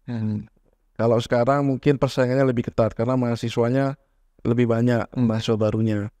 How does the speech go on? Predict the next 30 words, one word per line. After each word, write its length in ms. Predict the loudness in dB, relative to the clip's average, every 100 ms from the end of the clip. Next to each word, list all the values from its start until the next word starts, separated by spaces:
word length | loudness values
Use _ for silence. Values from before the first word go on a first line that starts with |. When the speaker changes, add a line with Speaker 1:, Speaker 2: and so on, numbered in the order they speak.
| _ _
Speaker 2:
Tapi 180 | -2 2
kalau 180 | 4 4
dulu 440 | 2 2 2 2 -2 -8
persaingannya 540 | -4 -2 0 0 2 2
lebih 240 | 2 0
mudah, 300 | -2 2 2
jadi 400 | 2 0 0 -2
Speaker 1:
Hmm. 560 | -6 -18 -20 -20 -20 -8
Speaker 2:
kita 220 | 0 2
dapat, 320 | 2 0 -2 -4 -12
alhamdulillah. 480 | -8 -4 -2 -2 -2
Walaupun 540 | 2 2 4 2 0 0
zaman 320 | 2 2 2
ana 220 | 0 -2
juga 320 | 0 2 2 0 _
beberapa 380 | -2 0 0 0
temen 240 | 2 2
nggak 180 | 2 2
dapat, 220 | 0 -2 -4
Mas. 180 | -6 -12 _
Speaker 1:
Oh, 260 | -2 2 2
gitu 220 | 0 -2
ya? 200 | 0 0 -4 _ -6
Speaker 2:
Jadi 420 | 0 2 2 4
ya 400 | 4 2 0 -2 -6 _
untung-untungan 760 | -2 0 0 0 0 0 2
lah 100 | 2
kita 220 | 0 -2 -2
bilang 320 | 0 -2 -2
ya. 140 | -4